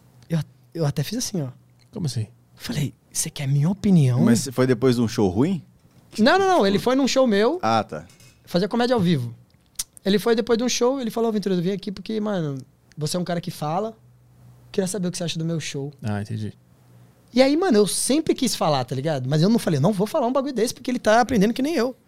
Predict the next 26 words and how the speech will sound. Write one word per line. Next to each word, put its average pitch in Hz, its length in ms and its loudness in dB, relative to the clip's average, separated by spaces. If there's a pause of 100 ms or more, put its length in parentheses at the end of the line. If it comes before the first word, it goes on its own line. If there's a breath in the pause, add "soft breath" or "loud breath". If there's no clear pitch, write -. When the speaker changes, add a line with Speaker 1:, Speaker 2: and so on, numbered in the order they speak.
(600 soft breath)
Speaker 1:
Aí 220 60 2
eu 214 40 8
falei, 190 280 4
"Você - 200 -2
fuma 233 200 4
um 208 40 6
baseado?" 170 600 2 (160)
Ele 156 100 -4
falou, 165 160 0
"Fumo." 185 240 0
Eu 147 40 0
falei, 185 180 -2
"Vamos 226 160 0
lá 277 80 0
em 240 40 -4
casa 226 200 0
então, 185 240 0
que - 80 -4
eu 165 40 -6
prefiro 165 260 -6
te - 80 -6
falar 160 200 0
quando, 170 280 -2 (240)
longe 160 180 4
das 160 140 0
pessoas." 139 460 -6